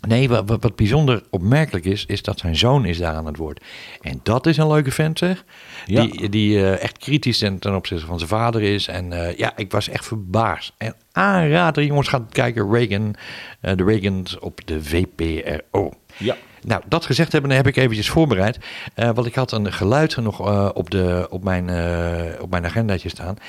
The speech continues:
Speaker 1: Eh, ik kwam iets tegen, eh, dat er geluid gemeten is buiten ons zon-, eh, eh, solar system, onze zonne-, zonne-, zonnesteek, eh, hemelding.
Speaker 2: Ja.
Speaker 1: Ehm, door die eerste Voyager.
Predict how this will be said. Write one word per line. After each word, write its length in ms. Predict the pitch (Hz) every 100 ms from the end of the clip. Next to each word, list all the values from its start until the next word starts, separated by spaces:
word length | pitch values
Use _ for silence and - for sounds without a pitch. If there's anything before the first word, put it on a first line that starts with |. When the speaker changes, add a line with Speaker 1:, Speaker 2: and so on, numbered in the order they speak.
| - - -
Speaker 1:
Eh, 120 | - 104
ik 120 | -
kwam 160 | - 151
iets 120 | 139
tegen, 560 | - 143 139 135 131 -
eh, 120 | 110 104
dat 180 | 98 117
er 120 | 107
geluid 360 | - 107 127 -
gemeten 360 | 113 113 104
is 100 | 95
buiten 360 | 85 120 143 -
ons 180 | 104 92
zon-, 260 | 117 127 104
eh, 320 | 101 98 92
eh, 180 | 90 90
solar 320 | 90 120 123
system, 400 | - 120 - 139
onze 320 | - 98 87
zonne-, 680 | 90 110 113 104 101 101 95
zonne-, 560 | 92 104 101 95 95 90
zonnesteek, 520 | 98 101 - 101 -
eh, 80 | 98
hemelding. 600 | 98 98 92 90 101 107 - - - -
Speaker 2:
Ja. 160 | 85 104
Speaker 1:
Ehm, 100 | 107 107 - - - - - - - - - -
door 220 | - 135 131
die 300 | 117 107 -
eerste 360 | - 135 -
Voyager. 460 | 98 220 180 90